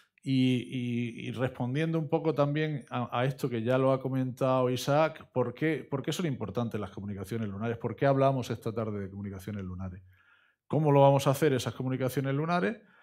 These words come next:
Me gustaría referirme a la iniciativa europea de comunicaciones lunares en la que está participando Hispasat, como, como digo, y luego, pues, algunas anécdotas casi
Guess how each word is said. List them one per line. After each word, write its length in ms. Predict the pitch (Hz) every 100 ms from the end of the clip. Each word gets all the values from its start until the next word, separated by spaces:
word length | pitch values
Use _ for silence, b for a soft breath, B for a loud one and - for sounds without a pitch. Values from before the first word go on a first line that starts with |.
| b b b
Me 140 | - 123
gustaría 520 | 123 123 123 143 147
referirme 720 | 143 135 139 131 151 143 131
a 80 | 117
la 100 | 110
iniciativa 760 | 107 107 - 113 135 139 131
europea 600 | 131 131 123 123 147 135 120
de 100 | 117
comunicaciones 640 | 113 110 107 101 127 127
lunares 540 | 120 123 147 131 -
en 100 | 113
la 160 | 110 107
que 60 | 104
está 260 | - 117
participando 800 | 117 120 117 120 113 113 110 107
Hispasat, 540 | 101 - 104 - 127 -
como, 380 | 104 101 95
como 220 | 95 120 131
digo, 420 | 165 175 202 202 b b b -
y 100 | 135
luego, 300 | 160 175 170
pues, 180 | 151 135
algunas 460 | 127 143 151 139
anécdotas 760 | 139 147 135 147 143 147 143 139
casi 580 | - 139 135 147 147